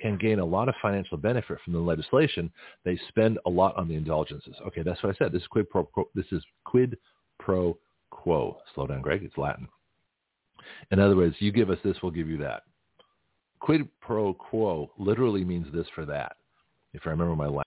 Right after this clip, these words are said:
Latin. And so, uh, if a company is taking members of Congress on a fancy trip, "Hey, let's go see the pyramids. By the way, let's talk about Middle Eastern oil." <laughs> You know, if they're doing that, that's, that's lobbying. That's,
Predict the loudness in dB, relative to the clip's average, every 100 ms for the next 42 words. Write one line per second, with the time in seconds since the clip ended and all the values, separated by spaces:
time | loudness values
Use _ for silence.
0 | -4 -6 -8 -18 _ _ _ -6 -4 -4
1 | 0 2 4 2 2 0 -6 -16 -18 -8
2 | -6 -2 0 2 0 -2 -6 _ -18 -4
3 | -2 0 0 -2 -2 0 0 -2 0 2
4 | 2 0 -6 -12 _ -20 -20 _ 2 2
5 | 4 4 4 0 2 4 4 0 _ _
6 | _ _ -2 0 2 0 0 0 0 -2
7 | -4 -8 -6 -4 -2 -2 -4 -4 -4 -2
8 | -4 -4 -6 -8 -8 -12 -12 -14 _ -14
9 | -10 -10 -12 -16 -18 0 2 2 0 -10
10 | -8 -2 0 2 0 0 -4 -6 -20 -4
11 | -2 -2 -2 -2 -2 0 0 2 0 -2